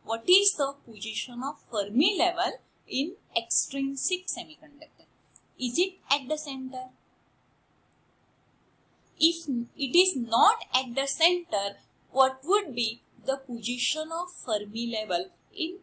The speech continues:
extrinsic semiconductor? Okay, I will repeat my question. If the Fermi level is not at the center, then what would be the position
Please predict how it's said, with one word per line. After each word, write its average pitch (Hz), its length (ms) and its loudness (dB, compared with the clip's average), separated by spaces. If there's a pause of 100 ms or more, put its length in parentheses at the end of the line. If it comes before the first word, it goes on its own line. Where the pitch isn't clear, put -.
(120)
extrinsic 240 880 -4
semiconductor? 170 960 -4 (420)
Okay, - 160 -10 (120)
I 185 100 -14
will 185 100 -14
repeat 262 260 -8
my 254 140 -6
question. 262 400 -2 (760)
If 277 300 2
the 349 80 2
Fermi 269 500 2
level 269 300 2 (240)
is 269 240 0
not 214 380 6 (160)
at 226 200 -2
the 180 140 -6
center, 165 540 2 (840)
then 277 220 -2
what 202 240 -4
would 269 140 -10
be 311 100 0
the 359 80 0
position 381 720 2